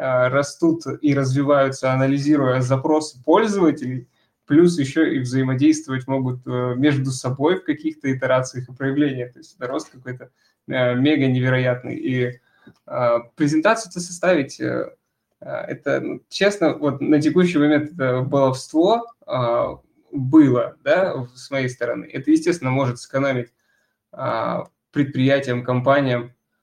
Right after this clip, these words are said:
э, деньги, э, но при этом, э, мы здесь, э, все-таки про предпринимательство, и,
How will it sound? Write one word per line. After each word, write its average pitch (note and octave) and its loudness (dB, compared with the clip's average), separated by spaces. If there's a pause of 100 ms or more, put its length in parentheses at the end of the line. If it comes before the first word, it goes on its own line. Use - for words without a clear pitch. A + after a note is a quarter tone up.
(260)
э, - -8 (680)
деньги, C#3 6 (320)
э, A#1+ -8 (260)
но D3+ 2
при D#3 8
этом, B2+ 2 (440)
э, G#2+ -10 (280)
мы C#3 -6
здесь, B2+ -8
э, B2 -10
все-таки C3+ -10
про C3 -6
предпринимательство, C#3 0
и, B2 -4